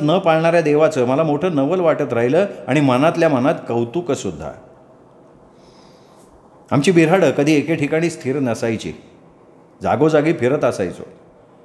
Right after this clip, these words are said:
आमचा कच्चा माल म्हणजे झाडाचे फोक ते मिळवण्यासाठी वणवण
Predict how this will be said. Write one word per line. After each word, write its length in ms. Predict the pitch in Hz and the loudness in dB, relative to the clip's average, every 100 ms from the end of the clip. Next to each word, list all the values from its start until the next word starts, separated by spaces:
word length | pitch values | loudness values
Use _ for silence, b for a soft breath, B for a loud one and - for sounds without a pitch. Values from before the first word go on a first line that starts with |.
| _ _ _ | _ _ _
आमचा 220 | - 117 147 | -6 0 2
कच्चा 320 | 135 - 160 | 0 2 2
माल 220 | 143 120 | 4 2
म्हणजे 220 | 120 139 | 0 -2
झाडाचे 440 | 120 104 127 131 156 | 0 0 0 -2 -4
फोक 360 | - 170 120 - B B | -2 0 -2 -6 B B
ते 60 | 156 | 0
मिळवण्यासाठी 680 | 147 139 165 170 151 123 | 2 2 2 0 0 0
वणवण 380 | 160 120 131 170 | 0 0 0 0